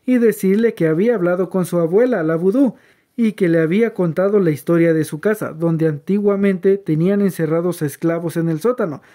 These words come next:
donde ocurrían cosas aterradoras, pero que un día los esclavos se rebelaron de sus patrones, quedando atrapadas fuerzas ocultas. Rachel va al cuarto de Andrew mirando que está platicando con alguien,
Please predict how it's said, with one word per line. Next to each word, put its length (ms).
donde 280
ocurrían 640
cosas 400
aterradoras, 760
pero 280
que 160
un 200
día 260
los 280
esclavos 580
se 100
rebelaron 640
de 80
sus 200
patrones, 580
quedando 500
atrapadas 640
fuerzas 460
ocultas. 600
Rachel 500
va 60
al 120
cuarto 380
de 160
Andrew 320
mirando 520
que 80
está 220
platicando 640
con 220
alguien, 360